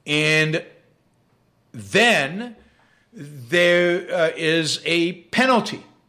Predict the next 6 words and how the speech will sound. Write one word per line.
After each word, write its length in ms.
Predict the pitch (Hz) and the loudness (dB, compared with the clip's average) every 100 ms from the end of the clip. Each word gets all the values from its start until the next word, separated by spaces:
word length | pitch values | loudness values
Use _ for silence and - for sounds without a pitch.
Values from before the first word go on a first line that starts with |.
| _ _ _ _ _ _ - | _ _ _ _ _ _ -10
because, 880 | 120 - 170 160 156 127 - - - | -8 0 2 4 2 0 -2 -4 -8
you 280 | 165 - 165 | -18 -14 -6
know, 120 | 170 | -2
he 160 | 151 139 | -2 -4
did 260 | 127 220 190 | -2 -2 2
this 420 | 220 - - | 0 0 -4